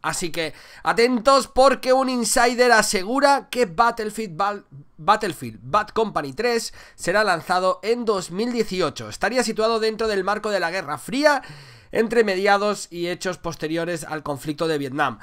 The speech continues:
Hay que decir que la saga Battlefield Bad Company es una de mis preferidas, eh, de Battlefield. Hay que decir que, bueno, eh, yo recuerdo jugar en trescientos sesenta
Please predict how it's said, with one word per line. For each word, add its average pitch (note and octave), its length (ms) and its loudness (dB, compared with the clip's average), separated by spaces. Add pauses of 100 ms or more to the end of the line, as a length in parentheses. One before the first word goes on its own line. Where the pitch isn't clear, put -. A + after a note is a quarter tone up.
(140)
Hay F#3+ 100 -4
que A#3+ 120 4
decir A3+ 360 -2
que E3 140 -4
la - 120 -2
saga F#3 280 0
Battlefield D#3 580 -2
Bad E3+ 220 -2
Company F3 560 -4
es F3 240 -8
una F3 180 -6
de D#3 120 -8
mis C#3 220 -8
preferidas, F3+ 800 -2 (300)
eh, D#3 360 -2
de D3 280 -8
Battlefield. A2 760 -6
Hay D#3 140 -6
que F#3+ 120 -4
decir F#3+ 480 -6
que, E3 380 -4
bueno, D3+ 640 -4
eh, C3 340 -14
yo D#3+ 120 -8
recuerdo F#3+ 520 -4
jugar F3 280 -6
en F3 120 -10
trescientos E3+ 360 -10
sesenta F3 480 -6